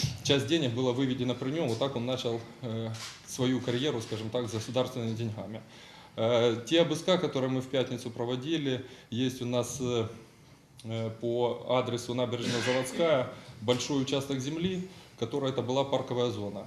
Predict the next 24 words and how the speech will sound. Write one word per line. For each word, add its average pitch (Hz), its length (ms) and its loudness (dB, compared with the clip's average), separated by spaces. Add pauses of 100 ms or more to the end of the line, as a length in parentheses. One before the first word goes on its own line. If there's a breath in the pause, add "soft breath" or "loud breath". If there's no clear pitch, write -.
(140)
и 113 140 -4
на 123 100 0
которой 135 540 0
находилась, 120 840 -2
э, 120 260 0 (320 loud breath)
водонапорная 120 920 0 (260)
башня, 147 300 2
которая 120 400 -2
принадлежала, 113 800 -4 (440 loud breath)
ну 143 160 0
и 120 40 6
принадлежит, 123 600 -2
является 117 380 0
коммунальной 127 400 -2
собственностью. 98 640 -10
На 135 60 -2
сегодняшний 151 460 0
день, 127 300 0 (120)
э, 117 200 -2
это 131 200 0
уже 127 160 -2
собственность 117 520 -2
господина 123 440 -2
Каминского. 147 640 -2